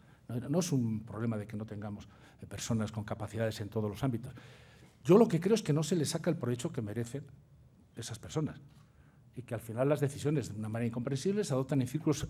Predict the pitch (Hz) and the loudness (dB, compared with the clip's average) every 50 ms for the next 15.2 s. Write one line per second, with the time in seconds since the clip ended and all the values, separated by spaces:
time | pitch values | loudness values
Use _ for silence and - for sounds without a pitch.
0 | - - - 135 - - - - 120 123 135 165 190 170 151 143 - 127 107 110 | -8 -8 -6 -6 -6 -4 -6 -4 -2 0 2 2 4 4 2 2 0 -2 -4 -2
1 | 101 107 110 - 165 156 175 196 180 - - - - - - - - - - - | -6 -8 -6 -4 -4 -4 -4 -4 -6 -12 -18 -20 -20 -20 -20 -20 -20 -18 -8 -8
2 | 135 117 - 117 120 - 151 139 165 165 165 160 165 165 165 170 143 135 180 185 | -8 -6 -6 -8 -6 -6 -2 -2 0 2 2 2 0 0 -2 -2 -2 0 0 -2
3 | 160 170 123 113 - 160 151 147 117 - - 139 117 113 117 - - 170 165 165 | 0 -2 -4 -2 -2 0 0 0 -2 -2 -2 -4 -4 -4 -6 -2 0 2 2 2
4 | 180 175 - - - - - - - - - - - - - 123 117 117 127 131 | 0 -2 -6 -12 -18 -20 -20 -20 -20 -20 -20 -20 -20 -8 -4 -4 -2 -2 -2 -4
5 | 135 120 - 123 - - 123 120 123 123 120 - 131 127 120 107 101 92 - - | -4 -6 -10 -12 -6 -4 -2 -2 -2 -2 -2 -2 -2 -2 -2 -2 -4 -8 -10 -14
6 | - - - - - 117 - - - - 107 - - 135 139 139 131 131 131 127 | -18 -20 -14 -8 -6 -6 -4 -4 -4 -4 -4 -2 0 0 2 2 2 0 0 0
7 | - 123 - - - 117 - 107 120 139 139 - 156 - 139 117 - - - - | -2 -6 -6 -6 -8 -6 -4 -2 -2 -2 -2 -2 -2 0 0 -2 -2 -4 -6 -6
8 | - - - 180 175 175 - - - - - - - - - - - - - - | -8 -4 -2 -2 -2 -4 -8 -14 -20 -20 -20 -20 -20 -20 -20 -20 -20 -20 -16 -12
9 | - 180 - - 123 113 - 131 123 - - 90 90 123 147 151 120 165 160 156 | -10 -10 -8 -8 -8 -8 -6 -8 -8 -6 -6 -4 -2 -2 -2 0 2 2 2 2
10 | 160 151 156 - 147 - - 151 139 185 156 - - - - 123 - - - 85 | 2 0 0 -2 -4 -4 -2 -2 -2 -2 -2 -4 -8 -10 -10 -12 -10 -10 -12 -12
11 | - - 139 127 - 110 104 101 - - - 117 117 110 107 101 - - - - | -6 -6 -4 -4 -4 -6 -10 -10 -10 -8 -6 -4 -4 -4 -4 -6 -6 -8 -10 -10
12 | - 90 - 165 160 160 - - - - - - - - - - 113 107 - 156 | -12 -6 0 0 2 2 0 -2 -8 -16 -20 -20 -20 -20 -8 -6 -6 0 2 4
13 | 175 175 160 - - - - - - 120 - 127 139 147 151 156 160 156 151 151 | 4 4 2 -2 -4 -8 -12 -6 -4 -2 2 2 4 4 4 4 4 4 4 4
14 | 160 170 190 196 180 - 143 151 147 151 156 143 127 110 - - 220 254 226 156 | 6 4 4 4 2 0 0 0 2 2 2 2 2 0 0 2 4 4 4 2
15 | 113 - - | 0 -2 -8